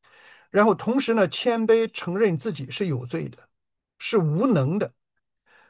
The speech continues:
所以我们的悔改啊，不仅仅是悔改我们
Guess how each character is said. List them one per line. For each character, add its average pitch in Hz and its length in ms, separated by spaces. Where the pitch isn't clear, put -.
所 - 160
以 262 40
我 214 200
们 180 100
的 208 100
悔 151 380
改 127 260
啊， 117 260
不 359 160
仅 190 260
仅 147 200
是 139 120
悔 156 240
改 147 180
我 139 160
们 131 140